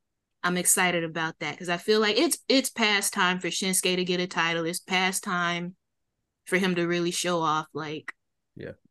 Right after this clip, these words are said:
Speaker 1: I'm, I'm glad he's getting his moment. I, before we move on though,
Speaker 2: Okay.
Speaker 1: I, I, I got a question about something.
Speaker 2: Talk to me.
Speaker 1: Um, 'cause we talked about this the first time it happened.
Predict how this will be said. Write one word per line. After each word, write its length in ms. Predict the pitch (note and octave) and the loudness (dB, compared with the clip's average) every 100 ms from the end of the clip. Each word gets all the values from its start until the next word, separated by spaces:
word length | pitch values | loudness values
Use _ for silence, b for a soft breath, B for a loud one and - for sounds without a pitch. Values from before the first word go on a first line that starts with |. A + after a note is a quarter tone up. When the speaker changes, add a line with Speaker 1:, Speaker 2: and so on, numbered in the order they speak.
| _ - | _ -4
Speaker 1:
I'm, 240 | E3+ F3+ - | -2 0 -2
I'm 160 | E3+ E3 | -4 -2
glad 260 | E3+ E3 | -2 -2
he's 160 | E3 D#3+ | -4 -4
getting 240 | E3 D3+ | -4 -4
his 200 | E3 D#3 | -6 -6
moment. 480 | D#3 D3 C#3+ C#3 C3+ _ _ _ b b b _ _ | -6 -6 -6 -8 -12 _ _ _ b b b _ _
I, 280 | G#3+ F#3 D#3 - - _ - | -2 -2 -4 -10 -20 _ 2
before 440 | G3+ G3+ C4+ C#4+ | 2 4 2 4
we 100 | C#4+ | 4
move 300 | A#3+ A#3 A3 | 6 4 4
on 320 | G3+ F#3 F3 D#3 | 2 2 0 -4
though, 400 | C#3+ B2 C3 - _ _ _ - | -6 -6 -10 -12 _ _ _ -8
Speaker 2:
Okay. 240 | G2 A2+ - _ _ _ _ _ _ _ _ F3+ | -6 -6 -10 _ _ _ _ _ _ _ _ -6
Speaker 1:
I, 200 | F3+ D#3+ - | -6 -6 -4
I, 240 | E3+ F#3+ F#3 | -2 -2 -4
I 100 | F3+ | -2
got 220 | F3+ F3+ | 0 0
a 40 | E3+ | 0
question 480 | - G3 F#3+ F3 | -2 -4 -2 -4
about 360 | D#3+ D#3+ D#3+ D#3 | -6 -4 -4 -2
something. 600 | - D#3 D3+ - C3 F#3 _ _ _ _ - | -4 -4 -8 -10 -8 -10 _ _ _ _ -18
Speaker 2:
Talk 160 | - | -10
to 80 | - | -4
me. 160 | D3+ - _ _ _ _ _ _ _ _ _ _ - | -4 -4 _ _ _ _ _ _ _ _ _ _ -2
Speaker 1:
Um, 480 | F#3+ F3 E3+ E3+ F3+ | 0 0 0 -4 -2
'cause 120 | F3+ | 2
we 100 | A3 | 4
talked 280 | B3 A3 A3 | 6 4 4
about 300 | F#3+ F#3 F3+ | 4 2 2
this 160 | F3 | 0
the 100 | - | -2
first 380 | - G3+ G3+ - | 0 2 4 2
time 280 | - C#3+ B2+ | 0 0 0
it 80 | - | -4
happened. 480 | B2 A#2 - F#2+ | -4 -4 -6 -16